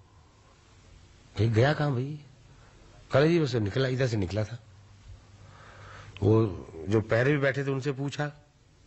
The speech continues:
"कब गया?" कहना जी, "हमने देखा ही नहीं।" वो भी सकते में थे, कैमरे ने देखा उसको जाते हुए, किसी ने उठते हुए नहीं देखा। फिर तीन साल के बाद वो नजर आया वहाँ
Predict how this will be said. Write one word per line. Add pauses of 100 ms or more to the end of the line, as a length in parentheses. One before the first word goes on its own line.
(580)
"कब
गया?"
कहना
जी,
"हमने
देखा
ही
नहीं।" (1500)
वो
भी
सकते
में
थे, (1300)
कैमरे
ने
देखा
उसको
जाते
हुए, (1400)
किसी
ने
उठते
हुए
नहीं
देखा। (1500)
फिर
तीन
साल
के
बाद
वो
नजर
आया
वहाँ